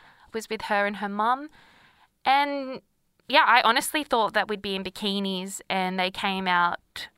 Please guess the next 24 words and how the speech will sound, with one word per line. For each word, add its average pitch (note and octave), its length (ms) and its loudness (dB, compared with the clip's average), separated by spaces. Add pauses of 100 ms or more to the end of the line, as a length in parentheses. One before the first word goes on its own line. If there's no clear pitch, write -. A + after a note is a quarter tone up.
(120)
they F#3 140 0
had G3 160 0
a F#3 60 -2
locker F3+ 240 -6
separate - 300 -8
to G#3 100 -10
mine, A3+ 240 2
and G#3 80 -4
they G3 60 0
both F#3+ 240 -2
came, F#3+ 320 -6
walked F#3+ 240 -6
over F3+ 160 -6
to F#3+ 160 -14
me, F#3+ 120 -6
and F#3+ 100 -8
they G3 40 -8
said, F#3+ 160 -10
"Are F#3+ 60 -10
you F#3 100 -12
ready?" B3+ 320 -2
And G3+ 80 -6
they're F#3 80 -4
both F3+ 240 -6